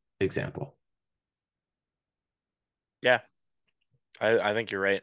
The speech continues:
Speaker 2: I think I will, you're, like, I'm the same way as, like, I'm gonna be cheering for them like I was in game four, like, frantically sitting on the edge of my chair the entire game, like, watching the team. I even went and, like,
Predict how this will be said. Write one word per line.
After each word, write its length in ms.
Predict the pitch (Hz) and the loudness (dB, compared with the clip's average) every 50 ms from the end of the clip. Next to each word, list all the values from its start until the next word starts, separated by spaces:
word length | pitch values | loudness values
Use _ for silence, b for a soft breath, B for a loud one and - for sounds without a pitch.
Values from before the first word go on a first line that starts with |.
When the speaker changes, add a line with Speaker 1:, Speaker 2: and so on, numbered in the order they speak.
| _ - | _ -12
Speaker 2:
I 140 | 104 98 95 | -10 -6 -4
think 320 | 107 107 101 - - - - _ _ B B B B B B B B B B B B B B _ _ _ _ _ _ _ - | -4 -4 -6 -8 -12 -14 -16 _ _ B B B B B B B B B B B B B B _ _ _ _ _ _ _ 4
I 160 | 190 202 226 | 6 6 6
will, 300 | 240 247 220 202 180 147 - | 8 6 6 6 4 2 -2
you're, 340 | - 165 180 196 208 208 - 143 139 | -8 -2 0 2 2 2 0 -4 -2
like, 200 | 160 175 170 160 | 0 2 4 4
I'm 160 | 170 180 196 | 4 4 4
the 100 | 208 196 | 2 2
same 280 | - - 175 160 170 165 | 2 2 2 2 2 4
way 240 | 147 139 143 165 196 | 4 4 4 4 4
as, 320 | 190 156 - - - - - - | 2 0 -2 -6 -12 -14 -8 -4
like, 160 | 135 139 135 | -2 -2 0
I'm 120 | 127 135 143 | 0 -2 -2
gonna 120 | 147 147 | -2 -4
be 100 | 147 131 | -4 -4
cheering 380 | 117 - - 127 117 131 147 - | -6 -6 -6 -6 -6 -8 -8 -6
for 180 | - 151 156 | -4 -4 -2
them 160 | 165 170 165 | -2 -4 -2
like 160 | 147 135 127 135 | -2 -2 -2 -2
I 60 | 117 | -2
was 260 | 120 127 131 120 113 | -2 -2 -4 -6 -8
in 100 | 131 117 | -10 -10
game 260 | 107 127 120 120 113 - | -8 -8 -8 -8 -10 -8
four, 300 | - 113 107 110 123 139 | -2 0 2 4 4 4
like, 260 | 135 120 107 101 - 104 - - | 4 2 0 -2 -4 -10 -16 -8
frantically 640 | - 135 120 120 127 120 - 135 123 - 120 123 120 | -4 -2 -2 -2 -2 -4 -4 -6 -6 -4 -6 -6 -6
sitting 340 | - - - 131 127 127 127 | -4 -4 -2 -2 -2 -2 -2
on 60 | 120 | -2
the 120 | 117 110 | 0 0
edge 140 | 113 110 110 | 0 0 -2
of 60 | 120 | -4
my 100 | 117 110 | -6 -6
chair 320 | 104 - - 104 104 113 110 | -4 -2 -2 0 0 0 -2
the 100 | 113 107 | -4 -8
entire 460 | 104 - - - 104 101 104 104 101 95 | -10 -10 -4 0 0 2 2 0 -2 -4
game, 420 | 90 95 95 95 110 135 151 156 _ _ _ _ _ _ _ _ _ _ _ _ - | -8 -8 -6 -6 -6 -8 -8 -12 _ _ _ _ _ _ _ _ _ _ _ _ -8
like, 160 | 110 107 - | -8 -8 -4
watching 420 | 101 98 98 98 101 - 120 113 | -2 0 2 2 0 0 -2 -4
the 100 | 110 107 | -4 -6
team. 320 | 101 - - 104 107 120 131 - | -6 -6 -4 -2 -2 -2 0 2
I 140 | 117 135 147 | 4 4 6
even 260 | 151 156 170 170 151 | 6 4 4 2 2
went 200 | 127 127 127 131 | 2 2 2 2
and, 260 | - 135 135 131 123 113 | 0 0 -2 -2 -2 0
like, 320 | 117 110 101 95 - - | 2 2 2 0 -4 -12